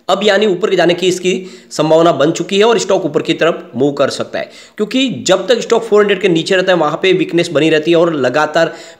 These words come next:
पैनिक माहौल बनता है। लेकिन आप देख सकते हो कि निचले लेवल से अच्छी खासी खरीदारी है और स्टॉक दौड़ने के लिए तैयार हो चुका है। यहाँ पे Wipro के लिए एक बहुत बड़ी गुड न्यूज़ निकल के आ रही है। Wipro लगातार बहुत सारे नए experiment कर रहे हैं, नए business में एंट्रियाँ कर रहे हैं,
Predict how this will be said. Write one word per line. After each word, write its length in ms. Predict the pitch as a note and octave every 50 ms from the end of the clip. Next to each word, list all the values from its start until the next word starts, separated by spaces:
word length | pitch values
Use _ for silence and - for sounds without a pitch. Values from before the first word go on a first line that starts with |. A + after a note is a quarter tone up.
| _ -
पैनिक 280 | D3+ D3+ F3 F#3+ F3+ D3+
माहौल 200 | C#3 B2 C#3 C3
बनता 220 | B2+ B2+ B2 C3+
है। 60 | D3
लेकिन 180 | E3+ F3 G3 F#3
आप 80 | F#3 D#3+
देख 180 | D3 E3 E3
सकते 200 | - F3+ - E3
हो 40 | E3
कि 60 | E3+
निचले 280 | D#3 D3+ D3 E3 E3+ E3
लेवल 140 | D#3+ D#3+ D3+
से 100 | C#3+ D#3
अच्छी 220 | C#3+ - - E3+
खासी 300 | D#3+ - D3+ C#3+ - D#3
खरीदारी 380 | C#3+ - C3+ C#3 C#3 C#3+ D3 D#3
है 60 | D#3
और 120 | D#3 D3+
स्टॉक 300 | D3+ - C#3+ C#3+ D3 - - - - - - _ - -
दौड़ने 300 | A#2 B2 C3+ C#3 C3 C3+
के 60 | C3
लिए 100 | C3 B2+
तैयार 220 | - A#2 A#2 A2 - -
हो 80 | B2+ A#2+
चुका 240 | - A#2 - -
है। 60 | E2 - - - - - - -
यहाँ 200 | D3 F3 G#3+ A#3+
पे 140 | A#3 - C4+ A3+
Wipro 480 | D3 C3 D#3+ E3+ - - - B3+ B3+ B3+
के 100 | A#3 A3+
लिए 200 | G#3 G#3+ G#3 G3+
एक 460 | G#3 G#3 - - F#3+ F#3 F#3 F#3 - -
बहुत 240 | E3 E3 F3 F#3+ F#3
बड़ी 160 | D#3 D3+ D3
गुड 160 | B2 C3+ C#3
न्यूज़ 140 | C#3 D3+ D3+
निकल 220 | C#3+ B2+ D3 D3
के 100 | C#3+ -
आ 60 | D3 D3
रही 120 | D#3 E3+
है। 200 | F#3 F#3 F#3 - - - - -
Wipro 440 | G#2 G#2+ F3 G#3 F3+ - - C4 A#3+ A#3+ B3
लगातार 560 | A3 E3 D3+ D#3 D#3+ F3 F#3+ F#3 F#3 G3+ G#3 - B2+ G#2+ -
बहुत 300 | D3 F3 F3+ G3 G#3+ G3+
सारे 340 | - - F3 E3+ F3 F3+ F#3
नए 280 | E3+ C#3+ D3 E3 E3+ D#3
experiment 440 | C#3+ - - D#3+ D3+ D3 D3+ D3+ D3
कर 60 | C#3+
रहे 100 | C#3+ D#3
हैं, 80 | D3+ C3+
नए 160 | C3+ D3 D#3+
business 340 | D3 D3 D3 C#3+ D3+ D3 -
में 80 | D3+ B2
एंट्रियाँ 280 | A#2+ A2 C#3+ D3+ E3
कर 140 | D#3+ - D3+
रहे 120 | D3+ E3+ E3+
हैं, 100 | E3